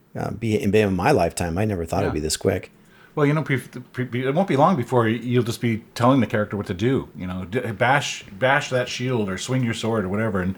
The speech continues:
Speaker 2: and I think this technology will actually make it that easy where you, you can animate a simulated character just by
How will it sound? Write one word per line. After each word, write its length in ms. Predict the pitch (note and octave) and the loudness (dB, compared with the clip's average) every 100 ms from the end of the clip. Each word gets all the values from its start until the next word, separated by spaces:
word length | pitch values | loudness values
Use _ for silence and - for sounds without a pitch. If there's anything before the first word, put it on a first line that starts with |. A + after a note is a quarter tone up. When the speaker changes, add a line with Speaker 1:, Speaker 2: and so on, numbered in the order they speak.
| - - - - | -8 -18 -8 0
Speaker 2:
and 80 | |
I 20 | C3 | 2
think 140 | D#3 | 2
this 100 | C3 | 2
technology 480 | C#3+ - C3+ C3+ B2 | 0 2 4 4 4
will 140 | A#2 | 4
actually 340 | G#2+ A2+ - A2 | 2 0 0 2
make 300 | A#2+ E3+ A#2+ | 2 2 0
it 160 | G#2+ | 0
that 160 | - C3 | 0 0
easy 280 | D3+ C3+ G2 | -2 -2 0
where 140 | G2+ | 0
you, 220 | G2+ G#2 - - - | 0 0 -4 -18 -10
you 100 | B2 | 0
can 140 | A#2 | 2
animate 320 | A2 B2 A#2+ | 4 4 2
a 100 | A#2 - | 0 -4
simulated 440 | - - B2 B2+ A2+ | -4 0 4 4 4
character 480 | B2 A#2+ B2 A#2 A2+ | 2 2 0 0 -4
just 180 | A#2 - | -6 0
by 180 | B2 | 0